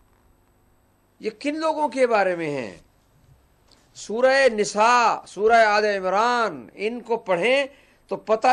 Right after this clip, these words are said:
چلتا ہے کہ ان حضرات نے جو اس زمانے میں تھے، انہیں کس طرح سے ہم رائے دینے کا حق دے سکتے ہیں کہ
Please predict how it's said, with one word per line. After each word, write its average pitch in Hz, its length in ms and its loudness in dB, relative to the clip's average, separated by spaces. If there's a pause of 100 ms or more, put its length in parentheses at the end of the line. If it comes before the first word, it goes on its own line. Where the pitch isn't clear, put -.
چلتا 214 460 0
ہے 233 100 2
کہ 214 260 -2
ان 202 80 -4
حضرات 165 600 -2
نے 175 460 -6 (640)
جو 190 200 0
اس 196 100 -2
زمانے 160 520 -4
میں 175 140 -8 (100)
تھے، 190 280 -4
انہیں 226 340 -10
کس 269 220 -12
طرح 262 300 2
سے 247 200 -2
ہم 196 340 -8 (880)
رائے 190 600 2
دینے 208 380 -2
کا 170 360 -4 (320)
حق 226 300 -6
دے 208 120 4
سکتے 175 460 -10
ہیں 151 280 -8 (480)
کہ 185 520 -4